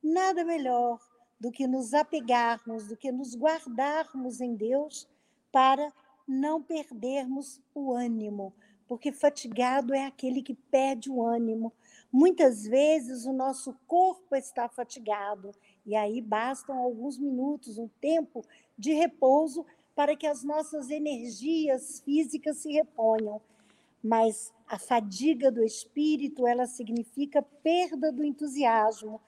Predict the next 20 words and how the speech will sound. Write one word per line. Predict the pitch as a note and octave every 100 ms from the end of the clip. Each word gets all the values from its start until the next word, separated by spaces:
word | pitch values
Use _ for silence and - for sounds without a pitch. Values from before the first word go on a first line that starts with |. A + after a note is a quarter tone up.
| _ _ _
E | A3 A#3+
Emmanuel | A3+ A3+ B3+ B3
nos | A#3 A3+
alerta, | A3 G#3 A3 C#4 C#4 - - G3 _ _ -
ele | A3+ B3+
não | C4
fala | B3+ B3+ A#3
que | A#3
se, | - A#3 G#3 B3
se | - -
estás | B3+ - C#4+ D4 D4
fatigado | C#4 C4+ - A#3+ B3 B3 B3 A#3+ -
fisicamente. | D#4 C4 D4+ D4 B3 G#3+ G#3+ - - _ _ _ _
A | -
fadiga | G#3 B3 A3 G3 C#4+ C4 C4+
do | A#3
fi-, | - B3+ C#4+ E4 -
do | G#3+ A3
corpo | - B3 B3 A3
físico | - B3 D4 D#4 D#4+ - C#4+